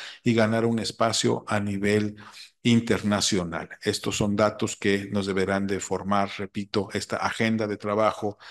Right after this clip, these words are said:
para tomar decisiones en estas materias. Eh, y bueno, pues una vez que nosotros hicimos ese ejercicio, lo que, eh, estamos hoy ya poniendo a disposición de los usuarios en general es a través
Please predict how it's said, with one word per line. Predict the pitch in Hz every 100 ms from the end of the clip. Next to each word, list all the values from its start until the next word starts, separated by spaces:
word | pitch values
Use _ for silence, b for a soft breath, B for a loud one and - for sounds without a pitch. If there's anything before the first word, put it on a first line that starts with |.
| B -
para | 104 107 107
tomar | 107 98 101 107
decisiones | 107 - - 135 135 110 90 -
en | 101 101
estas | 98 98 101
materias. | 95 98 85 85 90 - B B B _ _ 131
Eh, | 120 117 117 117 117 117
y | 131 131
bueno, | 143 139 135
pues | 117 104 - -
una | 123 120
vez | 120 120
que | 120
nosotros | 107 120 117 107
hicimos | - 117 107
ese | 110 123
ejercicio, | 113 139 - 156 139 - 131 -
lo | 113 101
que, | 104 101 101 107
eh, | 104 101 101 95
estamos | 104 - 113 120 110 -
hoy | 117 123 120 117
ya | 104 101 101 - -
poniendo | 107 107 107
a | 104
disposición | 107 - 107 107 - 117 117
de |
los | 101 101 107
usuarios | 101 110 107 110 104 -
en | 117 117
general | 135 139 131 113 120 -
es | 104
a | 104
través | 104 104 110 113 -